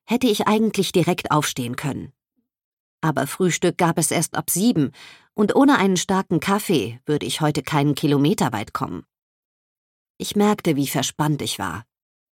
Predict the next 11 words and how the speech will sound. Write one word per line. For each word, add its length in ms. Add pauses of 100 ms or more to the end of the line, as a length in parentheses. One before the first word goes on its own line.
(220)
Dabei 260
lag 260
es 120
sich 180
durchaus 400
bequem 500
auf 140
einem 320
Haufen 400
wohlriechendem 760
Heu. 280